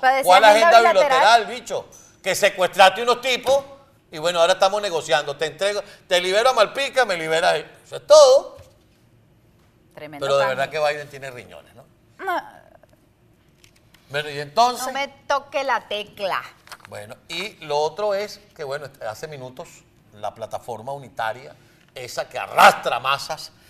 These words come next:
Speaker 2: esa que mantiene a los venezolanos entusiasmados, ya está dando señales de primaria.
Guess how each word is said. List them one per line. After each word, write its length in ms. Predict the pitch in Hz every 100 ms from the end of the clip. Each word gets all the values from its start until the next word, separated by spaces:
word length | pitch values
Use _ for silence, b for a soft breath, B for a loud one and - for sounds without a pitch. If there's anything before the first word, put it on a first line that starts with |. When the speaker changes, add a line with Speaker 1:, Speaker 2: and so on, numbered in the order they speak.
| B B -
Speaker 2:
esa 400 | 156 - 185 -
que 180 | 156
mantiene 760 | 127 127 120 - 175 214 196 190
a 100 | 165
los 140 | 139
venezolanos 720 | 135 139 - 135 175 180 156 165
entusiasmados, 1040 | 139 - 139 139 123 - 196 180 143 139 B B _ _ _ _ _ _ _
ya 140 | 120
está 200 | 120 147
dando 400 | 131 123 127 131
señales 460 | 127 117 104 104 123
de 80 | 113
primaria. 400 | 95 82 78